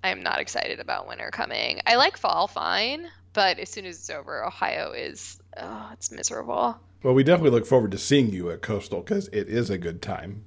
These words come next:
Speaker 2: for sure. We've talked a little bit about this as we've gone on. What do readers have to look forward to between now and, and Coastal to pick up from you?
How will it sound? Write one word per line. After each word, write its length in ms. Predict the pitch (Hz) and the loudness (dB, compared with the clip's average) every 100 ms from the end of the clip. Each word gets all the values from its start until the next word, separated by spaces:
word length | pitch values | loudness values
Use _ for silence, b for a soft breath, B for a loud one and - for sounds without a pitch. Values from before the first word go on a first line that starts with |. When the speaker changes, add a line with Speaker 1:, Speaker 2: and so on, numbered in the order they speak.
| - | -14
Speaker 2:
for 140 | - | -10
sure. 460 | 95 107 85 95 - - | -6 -4 -4 -6 -10 -2
We've 180 | 180 160 | 4 8
talked 220 | 165 226 | 8 10
a 40 | 175 | 10
little 300 | 135 151 156 | 10 10 10
bit 140 | 127 | 10
about 280 | 110 98 98 | 6 4 2
this 140 | 113 98 | 0 -4
as 140 | 104 | -2
we've 160 | 113 107 | -2 2
gone 200 | 110 110 | 2 4
on. 220 | 110 104 | 4 4
What 100 | 165 | 6
do 100 | 202 | 6
readers 320 | 196 180 170 | 6 2 4
have 160 | 160 151 | 2 2
to 80 | |
look 180 | 135 127 | 2 2
forward 360 | - 131 135 131 | 4 6 6 4
to 180 | 127 120 | 2 0
between 540 | 104 113 123 120 110 | 0 -2 0 2 2
now 420 | 110 110 107 110 | 2 2 2 2
and, 460 | 110 107 104 98 101 | 2 0 -2 -2 -4
and 260 | 110 104 101 | -4 -4 0
Coastal 580 | 131 135 - 98 90 95 | 4 4 2 -2 -4 -6
to 80 | - | -2
pick 220 | 127 113 | 0 0
up 120 | - | -2
from 180 | - 95 | -4 -6
you? 200 | 87 117 | -6 -10